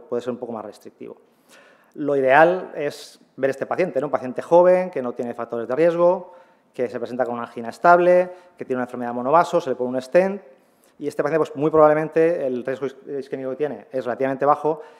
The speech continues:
y probablemente no se beneficie de una terapia prolongada después del año. El mismo paciente puede presentarse con más factores de riesgo y además tener la mala suerte de te-, de presentarse con un, un infarto de miocardio y tener una enfermedad coronaria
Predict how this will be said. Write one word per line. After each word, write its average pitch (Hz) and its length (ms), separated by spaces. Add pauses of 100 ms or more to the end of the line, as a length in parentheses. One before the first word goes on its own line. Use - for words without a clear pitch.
(140)
y 147 260 (380)
probablemente 123 280
no 131 80
se 135 140
beneficie 127 320
de 135 60
una 123 100
terapia 120 260
prolongada 120 600
después 113 300
del 104 120
año. 98 260 (880)
El 131 220
mismo 143 180
paciente 151 480
puede 139 220
presentarse 131 520
con 113 160
más 127 120
factores 143 240
de 151 80
riesgo 156 160
y 156 40
además 135 340
tener 139 260
la 127 80
mala 127 160
suerte 143 300
de 143 80
te-, 127 180
de 123 80
presentarse 117 340
con 120 120
un, 123 140 (140)
un 123 160
infarto 123 640 (300)
de 131 100
miocardio 165 460
y 143 60
tener 127 200
una 127 160
enfermedad 123 360
coronaria 127 440